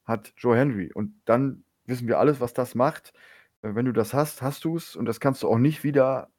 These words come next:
ku-, zurückbringen, wenn du es nicht mehr hast. Das heißt, du musst es jetzt nutzen, du musst ihn jetzt zu World Champion machen, nicht erst vielleicht in ein, zwei Monaten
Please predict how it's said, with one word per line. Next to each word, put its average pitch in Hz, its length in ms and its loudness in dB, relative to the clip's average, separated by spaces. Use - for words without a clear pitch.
ku-, - 120 -18
zurückbringen, 139 520 0
wenn 123 100 -2
du 110 40 -4
es 104 80 -12
nicht 160 160 -4
mehr 156 140 0
hast. 160 260 -4
Das 107 160 -10
heißt, 127 300 2
du - 80 -4
musst 127 200 2
es 107 120 -10
jetzt 160 260 4
nutzen, 156 380 -10
du 135 80 -8
musst 123 220 -8
ihn 110 80 -4
jetzt 147 160 -2
zu 135 120 -8
World 127 200 -4
Champion 127 280 -6
machen, 120 300 -6
nicht 127 180 0
erst 120 220 2
vielleicht 117 400 0
in 107 240 -4
ein, 110 160 0
zwei 104 200 -2
Monaten 143 520 0